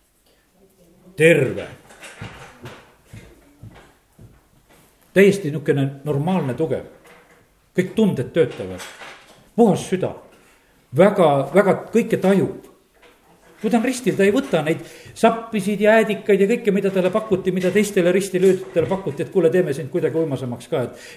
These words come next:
et sul seal nii paha olla ei oleks. Ta keeldus sellest. Ta läks. Ma ise mõtlesin, et ma ei tea.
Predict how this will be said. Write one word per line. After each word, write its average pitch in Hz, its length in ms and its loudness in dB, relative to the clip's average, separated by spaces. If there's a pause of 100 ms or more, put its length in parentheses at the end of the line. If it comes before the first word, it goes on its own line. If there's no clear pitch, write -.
et 139 80 -8
sul 147 160 -4
seal 139 140 -4
nii 147 100 -8
paha 135 240 -2
olla 110 240 -4
ei 113 80 -8
oleks. 98 300 -16 (400)
Ta 175 100 -4
keeldus 139 380 -6
sellest. - 500 -18 (3500)
Ta 175 160 4
läks. - 240 -6 (560)
Ma 196 80 4
ise 180 160 2
mõtlesin, 131 320 -10
et 123 80 -8
ma 160 160 -4
ei 151 80 -6
tea. 123 80 -2